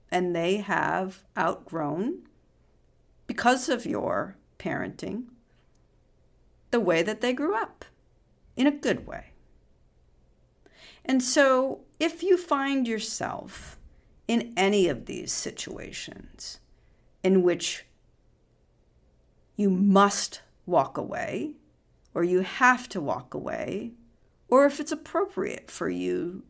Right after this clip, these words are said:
to walk away from relationships, then recognize that that's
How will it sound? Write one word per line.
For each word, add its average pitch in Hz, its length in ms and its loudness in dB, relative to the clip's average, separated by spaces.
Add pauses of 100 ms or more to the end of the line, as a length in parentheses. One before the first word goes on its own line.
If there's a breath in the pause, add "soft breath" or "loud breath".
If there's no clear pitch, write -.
to - 140 -4
walk 147 280 -2
away 147 560 -4
from 165 340 -6
relationships, - 1160 -8 (1400 soft breath)
then 285 180 6
recognize 285 720 0
that 233 260 -6
that's 302 360 0